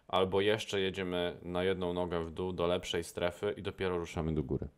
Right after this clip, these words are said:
Jak widać, Dodge, e, wybił tylko dołek i już tutaj pojawia się silny popyt.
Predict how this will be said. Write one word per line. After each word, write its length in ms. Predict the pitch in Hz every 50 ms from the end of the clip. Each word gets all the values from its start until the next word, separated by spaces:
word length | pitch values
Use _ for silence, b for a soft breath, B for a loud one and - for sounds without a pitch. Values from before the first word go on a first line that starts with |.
| _ _ _ B B B B B B B B B
Jak 220 | 92 90 107 107 113
widać, 520 | 107 104 98 110 104 107 107 - - -
Dodge, 460 | 92 85 98 92 95 92 - - - -
e, 340 | - - 87 85 85 85
wybił 460 | - 87 85 90 110 123 104 104 104 95
tylko 300 | - 104 95 - 95 85
dołek 460 | 80 92 90 95 98 98 101 101 -
i 80 | 78
już 200 | 95 98 104 -
tutaj 220 | - 104 - 95 92
pojawia 400 | - - 95 92 92 85 92 92
się 320 | - - 87 85 85 87
silny 360 | - - - 98 87 85 85
popyt. 500 | - - 85 80 - 85 87 87 - -